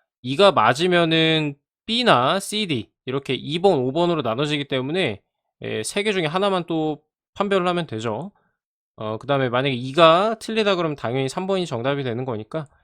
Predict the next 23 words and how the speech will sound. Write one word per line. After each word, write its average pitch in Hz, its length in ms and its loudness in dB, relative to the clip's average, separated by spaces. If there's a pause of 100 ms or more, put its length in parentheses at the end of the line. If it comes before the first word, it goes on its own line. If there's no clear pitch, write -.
(140)
E부터 180 400 -4
보는 143 260 -2
게 123 340 -2
효율적일 165 500 -2
것 151 160 -8
같습니다. 110 540 -8 (380)
E부터 175 380 0
보면요. 139 460 -2 (200)
소속 - 300 -6
기관이 185 320 2
세모예요. 170 640 0 (260)
그럼 120 180 -4
저희는 131 600 -2
세모의 208 480 0
기준을 131 400 -2
보고요. 123 680 -4 (460)
이번엔 175 400 2
현 269 260 -2
직급 - 400 -2
임용이 147 360 0
아니고 127 340 -2
최초 - 400 -4
임용이네요. 143 720 -2